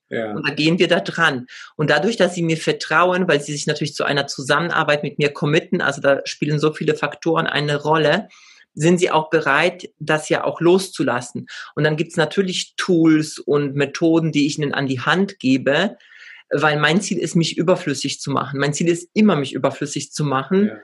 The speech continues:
Speaker 2: dass die Menschen dann hinterher auch genau diese Dinge für sich umsetzen können. Und meine Erfahrung war, weißt du,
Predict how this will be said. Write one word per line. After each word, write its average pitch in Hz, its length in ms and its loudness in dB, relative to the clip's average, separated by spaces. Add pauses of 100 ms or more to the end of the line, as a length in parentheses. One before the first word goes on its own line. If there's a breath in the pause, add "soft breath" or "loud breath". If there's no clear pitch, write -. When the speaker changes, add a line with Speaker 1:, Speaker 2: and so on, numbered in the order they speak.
(120)
Speaker 2:
dass 151 120 -6
die - 80 -2
Menschen 160 360 2
dann 151 120 2
hinterher 175 760 2
auch 156 160 -2
genau 143 260 2
diese 165 300 -2
Dinge 156 240 -2
für 160 100 -8
sich 147 240 -6
umsetzen - 460 -4
können. - 280 -12 (360 loud breath)
Und 151 120 2
meine 170 360 4
Erfahrung 185 520 0
war, 170 280 0 (200)
weißt 170 300 0
du, 190 240 -2